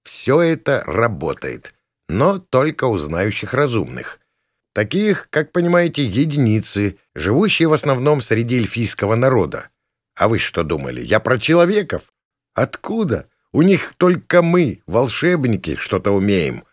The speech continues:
Ну ладно, не суть. Речь пойдёт о звёздах, о чистом, честном, экологически правоверном и исключительно эффективном способе намутить себе немножко кристально чистой магии,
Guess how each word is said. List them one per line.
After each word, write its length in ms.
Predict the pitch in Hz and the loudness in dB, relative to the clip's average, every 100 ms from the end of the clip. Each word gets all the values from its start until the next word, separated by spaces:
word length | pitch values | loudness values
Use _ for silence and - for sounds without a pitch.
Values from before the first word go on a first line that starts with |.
| _ _ _ _ _ | _ _ _ _ _
Ну 140 | 143 | 2
ладно, 340 | 143 80 58 60 | 4 4 0 -4
не 160 | 80 | -2
суть. 400 | 135 - 67 - - _ _ _ _ | -2 -2 -8 -10 -20 _ _ _ _
Речь 400 | 113 202 - - | 2 2 2 -2
пойдёт 480 | 123 127 117 170 - | 0 2 2 0 0
о 80 | 139 | -2
звёздах, 800 | 90 73 82 62 - - - - _ _ | -2 -4 -2 -4 -6 -14 -16 -20 _ _
о 140 | 78 | -6
чистом, 720 | - - 175 151 - 131 120 | -4 -2 -2 -2 -4 -4 -6
честном, 680 | - - 147 151 - 127 113 _ _ | -4 2 2 2 -2 -4 -4 _ _
экологически 800 | 131 131 139 139 139 135 120 - | -2 2 4 4 2 0 -2 -2
правоверном 920 | - 120 113 104 104 180 165 165 156 - _ | -2 2 4 4 2 2 4 2 0 -4 _
и 140 | - 113 | -2 0
исключительно 800 | - 107 113 - 196 175 165 156 | 0 -2 -2 0 0 2 4 2
эффективном 720 | 120 143 - 139 120 113 101 | 2 -2 0 0 2 2 0
способе 640 | - 165 165 151 143 110 | 0 -2 0 0 0 -2
намутить 520 | - 104 143 165 208 - | -4 0 2 0 -2 -2
себе 260 | 175 160 | 0 2
немножко 580 | 131 151 208 208 - 156 | 4 2 4 2 0 -4
кристально 540 | - 139 - 131 117 | 0 -2 2 0 0
чистой 440 | 95 - 160 - 113 | -2 -4 -6 -2 0
магии, 640 | 87 85 73 67 - - | 0 0 -2 -6 -12 -16